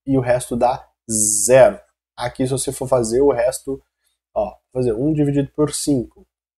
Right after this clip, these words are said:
Um é menor que o cinco, não dá. Você tem que pôr um zero e aí você já tem que pôr um zero vírgula. Lá no decimal a gente vai aprender a fazer isso. Agora, quantas vezes o cinco cabe dentro do dez? Du-,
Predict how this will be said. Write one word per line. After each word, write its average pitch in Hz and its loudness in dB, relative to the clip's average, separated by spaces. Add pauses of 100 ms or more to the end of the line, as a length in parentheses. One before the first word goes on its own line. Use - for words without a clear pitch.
(140)
Um 160 2
é 131 0
menor 131 0
que - -12
o - -4
cinco, 127 -2
não 135 -4
dá. 135 -4 (340)
Você - -18
tem 107 -4
que 101 -16
pôr 123 -4
um 127 0
zero 113 -4
e 127 -10
aí 110 -10
você - -8
já 113 -16
tem 123 -8
que - -14
pôr 123 -2
um 120 0
zero 110 -4
vírgula. 110 -4
Lá 220 -6
no 175 0
decimal 127 -2
a - -2
gente - -20
vai 113 -14
aprender 107 -14
a - -20
fazer 131 -10
isso. - -16 (440)
Agora, 120 2
quantas 139 0
vezes 127 0
o 127 -2
cinco 123 -4
cabe 110 -6
dentro 113 -4
do 131 -4
dez? 143 -2 (280)
Du-, 127 -4